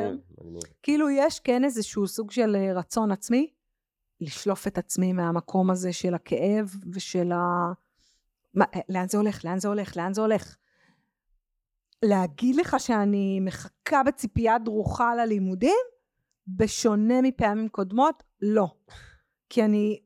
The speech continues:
Speaker 2: אולי כי אני מפחדת שזה לא, שם לא טמונה תשובה. אמ, להגיד לך שאני, זה משחרר אותי מאיזו תחושת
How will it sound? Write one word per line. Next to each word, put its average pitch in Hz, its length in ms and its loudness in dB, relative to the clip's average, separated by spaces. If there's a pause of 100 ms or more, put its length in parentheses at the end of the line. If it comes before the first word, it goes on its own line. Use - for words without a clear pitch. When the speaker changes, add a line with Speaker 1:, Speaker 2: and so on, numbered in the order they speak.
Speaker 2:
אולי 214 240 4
כי 247 120 0
אני 247 100 2
מפחדת 277 480 0
שזה 190 280 -4
לא, 208 300 0
שם 202 240 -4
לא 202 180 -2
טמונה 196 360 -2 (280)
תשובה. 208 340 4 (680)
אמ, 185 960 -2 (840)
להגיד 180 340 4
לך 214 240 0
שאני, 180 1400 -6
זה 170 120 -8
משחרר 190 560 -2
אותי 233 300 0
מאיזו 180 320 -2
תחושת - 400 -6